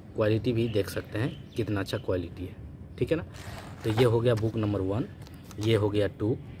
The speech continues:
ठीक है ना। दूसरा book का भी क्वालिटी आप देख सकते हैं, कितना अच्छा quality है।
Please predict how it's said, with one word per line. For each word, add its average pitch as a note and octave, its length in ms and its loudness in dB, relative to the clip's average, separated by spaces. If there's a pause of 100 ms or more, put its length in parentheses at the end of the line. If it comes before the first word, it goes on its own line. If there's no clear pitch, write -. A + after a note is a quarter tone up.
(640)
ठीक A2+ 120 0
है A#2+ 60 2
ना। C3 100 -2 (760)
दूसरा A#2+ 300 2
book A2+ 220 -2
का A#2 120 0
भी A2 140 0
क्वालिटी G#2 400 0
आप G2+ 60 -2
देख G2 200 -8
सकते - 320 -10
हैं, B2+ 200 -6 (1040)
कितना G#2+ 200 0
अच्छा G#2 180 -4
quality G2+ 460 -6
है। A#2+ 160 -2